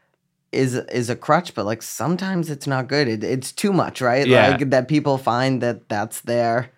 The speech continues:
Speaker 1: their way of coping. That's their vice. And sometimes, you know, for, you gotta slap yourself a little and be like, you know,
Speaker 2: <laughs>
Speaker 1: "Gotta get up, gotta go for a run, gotta do something different."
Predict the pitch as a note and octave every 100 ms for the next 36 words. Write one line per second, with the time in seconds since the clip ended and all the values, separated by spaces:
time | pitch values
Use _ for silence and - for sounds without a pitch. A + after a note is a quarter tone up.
0 | _ _ - C3 C3+ B2+ A2+ G#2+ - A2
1 | G#2+ A2 A2+ A2+ A2 A#2+ C#3+ A2+ G2+ G#2+
2 | G#2+ F2+ A2 A#2 - _ _ - B2 A#2
3 | A#2+ A#2 A#2 A2 A2+ A#2 A2+ A2+ A2+ -
4 | A2+ A2+ G#2+ A2 D2+ - - A#2+ G#2 A2+
5 | A2 G2+ A2 A2+ A2 A2 G#2 A2 A2 -
6 | A#2 A2 A2+ A2+ A2+ A2 G#2+ - A2 A2+
7 | A2+ - A2 A2+ G#2+ A2+ G#2 A2+ G#2 A2
8 | G#2 G#2 G2+ G#2+ A2 D#2 A2